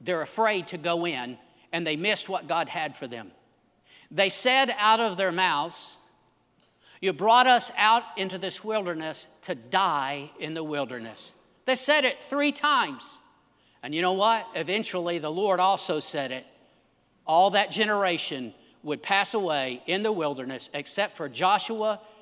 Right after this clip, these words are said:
and Caleb. That was not God's plan. God's plan was for them to go in. But because of fear,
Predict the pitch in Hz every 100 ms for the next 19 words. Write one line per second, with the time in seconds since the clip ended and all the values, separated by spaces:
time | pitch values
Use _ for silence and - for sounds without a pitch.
0 | _ 185 185 - 160 127 110 95 - _
1 | _ _ _ _ _ _ _ _ _ _
2 | _ _ _ _ _ _ _ _ _ _
3 | _ _ _ _ _ _ _ _ _ _
4 | _ - 180 202 190 175 196 190 165 170
5 | 170 - - 185 127 107 - _ _ _
6 | _ _ _ _ _ _ _ _ _ _
7 | _ _ _ _ _ _ _ _ _ _
8 | _ _ _ _ - 170 220 226 - 233
9 | 285 240 196 - 214 233 226 208 226 226
10 | 262 113 - - _ _ _ _ _ _
11 | _ _ _ _ _ _ _ _ _ _
12 | _ _ _ _ 113 170 175 - 202 170
13 | 170 - 294 170 135